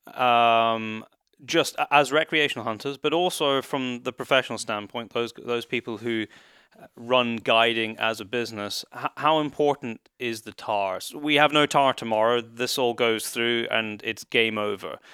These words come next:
Ignoring the, uh, the impact as an, uh, an international resource, which we, we touched on at the very start of this podcast, what does the tahr mean to the New Zealand people?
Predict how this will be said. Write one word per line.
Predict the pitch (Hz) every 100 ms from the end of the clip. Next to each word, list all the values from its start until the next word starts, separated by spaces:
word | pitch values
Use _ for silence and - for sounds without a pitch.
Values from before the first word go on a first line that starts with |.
| - -
Ignoring | 120 127 143 147 143 135 120
the, | 120 117 113 110 104 - - - - _ -
uh, | 117
the | 117 120 127
impact | 131 131 113 -
as | 120
an, | 110 113 113
uh, | 110 107 107 110
an | 117
international | 135 135 131 117 123 120 - 113
resource, | 110 113 - 104 101 -
which | 113 -
we, | 113 104 -
we | 110
touched | 107 113 - 110
on | 104
at | 107
the |
very | 110 104
start | - 113 107 -
of |
this | 101 -
podcast, | - 95 - 101 90 - _ _ _ -
what | 131 147
does | 143
the | 135
tahr | - 131 127
mean | 120 120 110
to | 110
the | 110 110 110 - - _ 120
New | 113
Zealand | 107 107 101 -
people? | 104 -